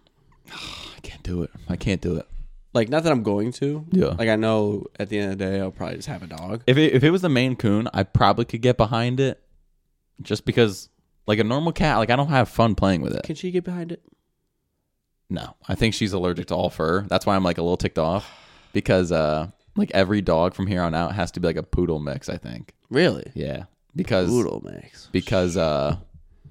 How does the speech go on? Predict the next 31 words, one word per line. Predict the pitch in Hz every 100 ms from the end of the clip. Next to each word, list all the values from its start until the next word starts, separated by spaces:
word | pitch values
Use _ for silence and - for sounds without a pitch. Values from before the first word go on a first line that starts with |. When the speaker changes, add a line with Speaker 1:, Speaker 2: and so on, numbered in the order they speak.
| _ _
Speaker 1:
they're, | 98 92
like, | 85 87
they | 92
have, | 87
like, | 82 90
real | 90 80
hair, | - 76 80
not | 82 80
fur, | - 76 78 98 - _ _ _
so | - 90 82 73 85 _ _ - - _ _ - - - - -
they | 92 92
don't, | 87 - 92
they, | 95
like, | 82 78 - - - - - -
they | 95
don't | 98 -
shed | - 80 92 113 131
as | 107 117
much | 113 117 - - _ -
or, |
like, | 92 92
at | 82
all. | 90 104 - _ _ _ _ -
It's, | - -
it's, | 78 80
like, | 87
legit | 82 85 78 92
hair | 80 80
that | 87
they | 82 80
cut. | - 80 92